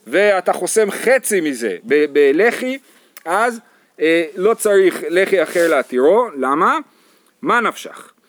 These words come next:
אי עומד נפיש. עכשיו, מה אנחנו יודעים ומה אנחנו לא יודעים? אנחנו יודעים שהפתח הוא בדיוק בגודל של שמונה אמות. אנחנו לא יודעים מה בדיוק הגודל של הלחי.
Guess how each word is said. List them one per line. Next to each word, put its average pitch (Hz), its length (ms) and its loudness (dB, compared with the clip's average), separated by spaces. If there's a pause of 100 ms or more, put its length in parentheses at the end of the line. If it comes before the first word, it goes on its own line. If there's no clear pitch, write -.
(340)
אי 277 100 2
עומד 170 360 2
נפיש. 147 1080 -2 (760)
עכשיו, 190 220 -2 (140)
מה 170 200 0
אנחנו 208 220 -2
יודעים 196 260 0
ומה 202 120 0
אנחנו 196 240 0
לא 180 60 4
יודעים? 123 300 0 (260)
אנחנו 190 260 0
יודעים 202 300 2
שהפתח 254 500 -2
הוא 220 100 -4
בדיוק 190 360 -2
בגודל 214 380 2
של 190 140 -4
שמונה 175 400 -6
אמות. 113 240 -4 (320)
אנחנו 165 360 -4
לא 170 180 4
יודעים 226 400 0
מה 247 140 0
בדיוק 208 420 -2
הגודל 196 360 2
של 165 200 0
הלחי. 127 440 0